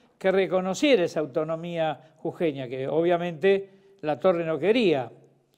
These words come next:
De allí las batallas, eh, Latorre fue tomado prisionero en alguna de ellas y finalmente ejecutado y asesinado.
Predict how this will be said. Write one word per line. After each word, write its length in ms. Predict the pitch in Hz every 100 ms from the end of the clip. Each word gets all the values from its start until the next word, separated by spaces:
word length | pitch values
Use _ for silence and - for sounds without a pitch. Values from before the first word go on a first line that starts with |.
| _ _ _
De 160 | - 160
allí 240 | 170 170
las 160 | 208 175
batallas, 800 | 180 185 269 226 175 190 196 - - _ _ _ _ _ _ _ _ _
eh, 520 | 156 156 151 147 147
Latorre 380 | 147 160 - 185
fue 160 | 180 190
tomado 480 | 190 175 180 185 185
prisionero 960 | 208 208 226 220 208 208 214 214 - _ _ _ _ -
en 120 | 160
alguna 320 | 170 196 208
de 140 | 214 214
ellas 260 | 208 226
y 480 | 220 175 175 185 - _
finalmente 800 | _ - 180 175 143 147 175 180
ejecutado 640 | 156 170 139 151 135 170 165
y 60 |
asesinado. 580 | 156 143 131 131 123 113